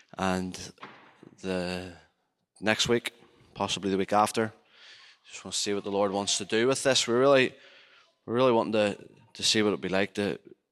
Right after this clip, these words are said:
to chat around just being people that, that, that flourish, that in the places that God has called us to. Um, a third of our lives, they reckon on average, a third of your life is spent at work, spent in the workplace.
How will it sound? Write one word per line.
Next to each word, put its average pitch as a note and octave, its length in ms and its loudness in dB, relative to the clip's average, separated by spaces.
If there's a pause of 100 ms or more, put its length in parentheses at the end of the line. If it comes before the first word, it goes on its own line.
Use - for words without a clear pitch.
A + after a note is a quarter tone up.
(160)
to F#2+ 100 -10
chat G2+ 380 0
around F#2 500 -6
just - 280 -6
being F2+ 200 -6
people F#2+ 340 -6
that, E2 240 -6
that, F2 180 -10 (140)
that F2 120 -12
flourish, - 600 -4
that F2+ 180 -10 (380)
in F#2+ 100 -12
the F2 80 -10
places F2+ 380 -10
that D2+ 160 -12
God E2 100 -8
has D#2+ 140 -10
called E2+ 260 -10
us G#2+ 120 -12
to. A2 180 -14 (880)
Um, F#2 300 -2
a F#2 80 -8
third C3 520 4
of A#2 80 2
our G#2+ 120 2
lives, A2 560 0 (1400)
they G#2+ 100 2
reckon G#2+ 320 2
on G2+ 100 0
average, F#2+ 360 0
a G2+ 40 -6
third C3 360 0
of A#2 80 0
your G#2 100 -2
life G2 240 -4
is G#2 80 -4
spent - 460 -2
at F2 100 -10
work, G2 320 -4 (540)
spent G2 300 -4
in C2 40 -12
the F#2 60 -10
workplace. F#2+ 560 -8